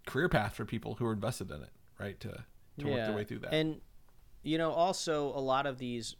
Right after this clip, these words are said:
Speaker 2: Marvel shows, I guess they are changing the formula, though, with their live action stuff.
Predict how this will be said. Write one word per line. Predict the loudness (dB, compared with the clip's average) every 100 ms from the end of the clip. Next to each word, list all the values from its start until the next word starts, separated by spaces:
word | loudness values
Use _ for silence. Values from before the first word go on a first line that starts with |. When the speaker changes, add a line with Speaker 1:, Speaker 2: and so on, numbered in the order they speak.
| -6
Speaker 2:
Marvel | -2 0 0 -2 -4 -2 -4 -8 -8
shows, | -2 2 2 2 -2 -2
I | -2
guess | 0 2 0 -4 -6
they | -2 -2
are | 0 0 0
changing | -2 -4 -4 -6 -6
the | -6
formula, | -6 -8 -6 -6 -6
though, | -6 -6
with | -6 -6
their | -6
live | -4 -4
action | -4 -8 -8 -10 -8
stuff. | -8 -6 -6